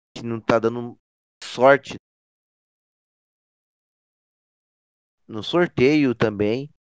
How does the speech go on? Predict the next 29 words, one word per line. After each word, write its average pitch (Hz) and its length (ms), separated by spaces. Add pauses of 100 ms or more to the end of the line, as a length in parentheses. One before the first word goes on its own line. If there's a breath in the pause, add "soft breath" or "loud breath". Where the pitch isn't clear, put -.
(360)
assim - 280
como 131 260
nas 127 180
últimas 127 340
eliminações, 127 880 (140)
que 101 100
é 98 40
essa 98 260
de 98 60 (420)
vinte - 140
e 117 60
um 113 120
de 117 80
dois 117 140
mil 120 100
e 117 40
dezesseis, 113 640 (560)
que - 60
foram 113 280
por 117 220
detalhes. 98 720 (1900)
Então, 104 160
eu 107 120
acho 107 200
que - 60
vai 110 120
ser - 140
um 113 220
ótimo 107 320